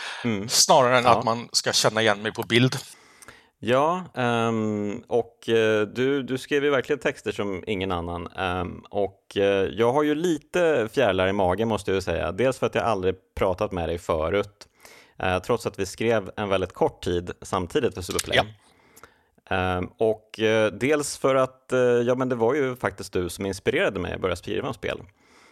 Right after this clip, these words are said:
Speaker 1: Ehm, eh, hösten, <laughs>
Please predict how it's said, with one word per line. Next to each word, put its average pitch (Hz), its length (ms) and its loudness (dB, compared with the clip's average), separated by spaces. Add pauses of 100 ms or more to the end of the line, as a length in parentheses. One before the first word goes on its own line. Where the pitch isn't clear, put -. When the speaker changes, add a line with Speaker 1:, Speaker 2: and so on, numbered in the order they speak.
(400)
Speaker 1:
Ehm, 87 640 -4 (520)
eh, 69 420 -4 (500)
hösten, 123 720 0
<laughs> 110 200 0